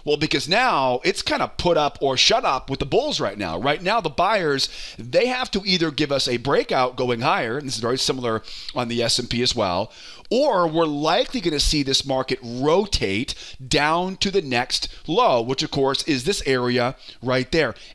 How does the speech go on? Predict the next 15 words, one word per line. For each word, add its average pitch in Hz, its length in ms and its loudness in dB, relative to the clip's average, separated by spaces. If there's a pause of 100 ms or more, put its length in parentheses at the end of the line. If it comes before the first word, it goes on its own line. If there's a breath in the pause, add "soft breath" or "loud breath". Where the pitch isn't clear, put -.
Anytime 170 580 2
I 147 120 0
see 160 280 0
a 120 60 2
very 127 240 0
strong 139 880 2
move 160 320 0
in 104 180 -6
one 127 260 0
direction, 151 640 -2 (440 loud breath)
we 143 180 2
expect - 380 0
a 196 40 -8
two-legged 113 540 -2
pullback 190 460 0